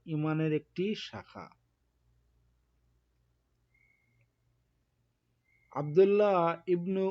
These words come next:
উমর রাদিয়াল্লাহু তাআলা আনহু হইতে বর্ণিত, আল্লাহর রসুল সাল্লাল্লাহু আলাইহি ওয়াসাল্লাম এরশাদ করেন, "সেই মুসলিম যার জিহ্বা ও হাত হইতে সকল মুস-, মুসলিম নিরাপদ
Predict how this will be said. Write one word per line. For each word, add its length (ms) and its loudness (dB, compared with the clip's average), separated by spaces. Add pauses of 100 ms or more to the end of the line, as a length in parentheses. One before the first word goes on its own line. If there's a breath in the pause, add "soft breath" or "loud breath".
উমর 460 2
রাদিয়াল্লাহু 640 0
তাআলা 300 -2
আনহু 320 -4
হইতে 260 -2
বর্ণিত, 720 -2 (760)
আল্লাহর 480 0
রসুল 360 -2
সাল্লাল্লাহু 760 0
আলাইহি 280 2
ওয়াসাল্লাম 800 0 (140)
এরশাদ 400 -4 (120)
করেন, 440 4 (640)
"সেই 400 6
মুসলিম 720 0
যার 500 0
জিহ্বা 520 0
ও 220 4
হাত 540 -2
হইতে 340 -2
সকল 520 -6
মুস-, 440 -6 (100)
মুসলিম 440 -4
নিরাপদ 640 -2